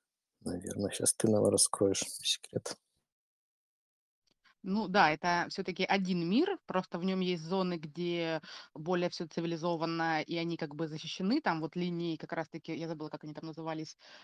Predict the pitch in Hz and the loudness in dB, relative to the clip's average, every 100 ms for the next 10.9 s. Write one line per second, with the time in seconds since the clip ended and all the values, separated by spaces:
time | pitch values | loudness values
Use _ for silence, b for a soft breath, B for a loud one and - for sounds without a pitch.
0 | b 165 165 160 156 143 139 170 180 170 | b -2 2 4 4 2 0 -2 -2 -2
1 | 165 - 180 185 - 233 208 175 170 156 | -4 -4 -4 -2 0 0 0 -2 -4 -6
2 | 170 151 156 - 160 151 156 156 165 165 | -6 -6 -6 -6 -6 -6 -6 -8 -6 -6
3 | 156 156 160 - 160 151 165 175 180 160 | -6 -8 -8 -4 -4 -4 -4 -2 -2 -2
4 | 156 160 156 151 - 160 214 269 226 190 | -4 -6 -6 -10 -10 -2 0 0 -2 -6
5 | 147 147 - 170 165 247 254 B B B | -8 -12 -8 -8 -4 -4 -4 B B B
6 | 170 160 156 156 147 147 135 151 147 - | 2 4 4 4 2 0 -4 -8 -12 -10
7 | 170 - 160 247 233 208 202 196 185 180 | -10 -6 0 2 4 2 2 2 0 0
8 | 170 175 185 180 180 180 - 180 175 175 | -6 -6 -4 -4 -6 -8 -8 -6 -4 -4
9 | 170 165 156 156 151 151 - 269 208 214 | -6 -8 -8 -6 -4 -6 -4 0 0 0
10 | 233 - - 190 165 151 196 190 | -4 -6 -6 -6 -4 -2 -2 -2